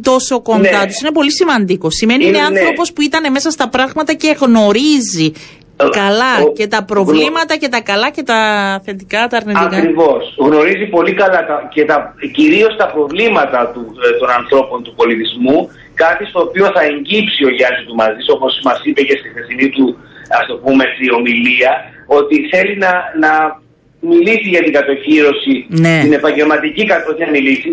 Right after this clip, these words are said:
Speaker 2: να προωθήσει την επαγγελματική κατοχήρωση, κατοχήρωση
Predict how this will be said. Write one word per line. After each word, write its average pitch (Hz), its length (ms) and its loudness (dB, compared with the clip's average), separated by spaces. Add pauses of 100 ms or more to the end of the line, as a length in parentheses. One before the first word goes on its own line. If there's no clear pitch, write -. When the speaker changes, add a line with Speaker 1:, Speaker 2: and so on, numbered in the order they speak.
(160)
Speaker 2:
να 139 60 2 (720)
προωθήσει 165 720 0 (320)
την 139 220 4 (140)
επαγγελματική 131 680 0
κατοχήρωση, 156 600 0 (180)
κατοχήρωση 139 600 0